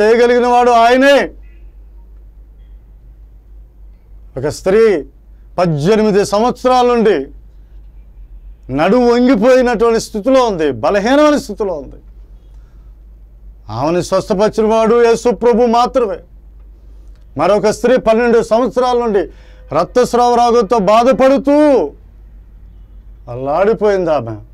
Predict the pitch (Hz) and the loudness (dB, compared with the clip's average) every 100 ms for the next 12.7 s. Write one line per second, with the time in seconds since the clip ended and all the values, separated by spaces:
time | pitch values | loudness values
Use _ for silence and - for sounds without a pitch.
0 | - - 120 120 165 220 196 226 220 214 | -20 -20 -12 -8 -6 -4 -2 -2 -2 -2
1 | 214 202 202 190 175 175 165 147 143 - | -2 -4 -6 -6 -6 -8 -8 -8 -10 -16
2 | - - - - - 120 143 180 - - | -20 -20 -20 -20 -12 -2 0 0 -2 -2
3 | 196 196 190 165 180 165 147 196 196 208 | -2 0 -2 0 0 0 0 -2 0 -2
4 | 202 - 214 214 233 226 139 - - - | -2 -2 -4 0 0 0 -4 -12 -20 -20
5 | - - - - 185 196 202 160 185 196 | -20 -20 -20 -12 -6 -2 -2 -2 -2 0
6 | 196 175 147 135 - - - - 147 175 | 0 0 -2 -6 -16 -20 -20 -6 -2 0
7 | 202 202 208 202 214 226 233 233 196 240 | 0 0 0 0 0 2 2 2 2 2
8 | 240 220 156 - - - - - - - | 0 -2 -4 -8 -20 -20 -20 -20 -20 -6
9 | 156 196 208 240 240 262 262 262 254 247 | -2 0 2 2 2 0 0 0 2 2
10 | 262 294 269 165 - - - - - - | 2 4 2 0 -8 -20 -20 -20 -20 -16
11 | 139 151 156 131 175 202 220 - 202 196 | -6 -4 -4 -2 -2 0 -2 -2 -2 -2
12 | 190 190 185 175 170 160 | -2 -4 -4 -4 -4 -4